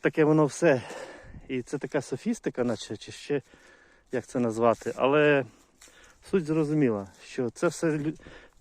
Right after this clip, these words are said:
е, о-, ціна, оцінка, знецінення — це все людські категорії. Дуже, ну, вони грають роль, мають значення в такому вузькому діапазоні людських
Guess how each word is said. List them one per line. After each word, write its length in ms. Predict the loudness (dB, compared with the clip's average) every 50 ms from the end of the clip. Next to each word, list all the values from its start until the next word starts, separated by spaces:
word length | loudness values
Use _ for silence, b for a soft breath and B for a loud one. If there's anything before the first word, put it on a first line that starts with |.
| _ -18 -6 -4
е, 160 | -2 -2 -2 -2
о-, 120 | -2 -2 -4 -4 -6 _ _ -20 -20
ціна, 520 | -10 -6 -4 -2 0 2 2 4 2 2 2
оцінка, 680 | 0 -2 -4 -2 0 2 2 2 2 0 0 0 0
знецінення — 680 | 2 0 0 -2 -2 -2 0 0 2 2 2 0 0 -4 -4
це 100 | -8 -10
все 300 | -10 -4 -2 0 0 0 b b b b b b b b -8
людські 500 | -6 -6 -6 -8 -10 -4 0 2 2 0 B B B B B -8
категорії. 680 | -8 -4 -4 -2 4 6 6 6 6 4 2 -4 -8 -12 -14 B B B B B B B B B
Дуже, 480 | B -4 -2 -2 2 6 6 6 6 4 0 B B B B B B B B B B B B B B B B B B B -6
ну, 60 | -2 -2
вони 220 | 0 2 2 2
грають 540 | 2 2 2 2 4 4 4 2 2 0 -4
роль, 340 | -4 0 2 2 2 2 0 -2 -8 -8
мають 300 | -2 0 2 4 2 2
значення 640 | 0 -2 0 2 2 0 0 -2 -4 -4 -4 -4 -4 -8 B B B B B B B
в 120 | B -12
такому 240 | -4 -2 -2 0 0
вузькому 420 | -2 -4 -2 0 2 2 4 2
діапазоні 640 | 4 4 2 2 4 2 0 2 4 4 4 4 4
людських 500 | 2 0 -2 -4 -8 -8 -6 -4 -4 -4